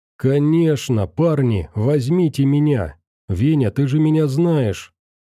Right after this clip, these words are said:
"Ладно", — сказал Фил. "Стрелять умеешь?" "А то!"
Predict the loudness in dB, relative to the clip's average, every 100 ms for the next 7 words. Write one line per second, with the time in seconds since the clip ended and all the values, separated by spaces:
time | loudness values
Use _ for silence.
0 | _ -2 0 0 -2 -2 -2 -2 -6 -10
1 | -4 -2 -2 -4 -4 -4 -4 -6 -14 _
2 | _ -20 -4 -2 2 0 0 0 2 2
3 | 0 -2 -10 _ _ _ _ _ -2 -2
4 | -2 0 0 -2